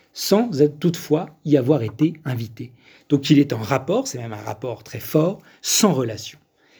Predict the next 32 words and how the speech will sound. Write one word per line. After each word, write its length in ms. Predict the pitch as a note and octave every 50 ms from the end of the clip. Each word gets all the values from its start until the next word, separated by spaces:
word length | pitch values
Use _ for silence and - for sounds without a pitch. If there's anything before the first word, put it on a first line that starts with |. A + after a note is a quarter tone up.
| _ _ _
Évidemment, 320 | B2+ C#3 D3 D3+ D#3+ D3+
le, 160 | C3+ A#2+ A2+ A#2+
le 140 | A#2 A2 A2+
viol 280 | A2+ B2 D3 D#3+ D#3 C#3+
est 60 | A#2+
le 80 | A2+ A2
cas 180 | - B2+ A#2+
terrible 460 | - - F3 E3 E3+ G3 A3 F3 D3+
et 40 | D3+
exemplaire 520 | C#3 B2+ B2 C#3 C3 - - F3 A3 A3+ E3+
d'un 100 | D3+ C3
rapport 380 | G#2 A2+ A2+ - E3+ F3 -
sans 140 | - - C#3
relation. 520 | G#2 G#2+ G2+ G2 F#2+ - - - D3 G#3 - - _ _ - - - - - - - -
Et 60 | -
plus 160 | A#2 - G3+
généralement, 540 | F#3 F3+ F#3 F3+ D3+ D3+ D3+ D#3+ F#3+ A#3+ C4+
quand 200 | C4 F#3+ E3 -
un 100 | C#3+ C3
contact 500 | - - G#3 G3 G3+ A3+ G3+ G3+ - -
a 80 | D#3+ D#3
lieu 200 | D3 D3 D#3 E3
au 140 | D3 B2 A#2+
mépris 480 | C#3+ E3+ G#3 G#3 - - - G#3 F#3+
du 100 | D3 C3+
consentement 480 | - C3 C3 A#2+ - B2 A#2 - - A2+
d'autrui, 520 | G#2 G#2 G#2 - - - C3+ D3+ F#3 - - - _ _ _ _ _
la 120 | - D#3 D3+
violence 420 | B2 C3+ C3+ B2+ C#3 D3+ D3 -
n'est 80 | - A#2
pas 140 | - A2 A2
loin. 100 | A2+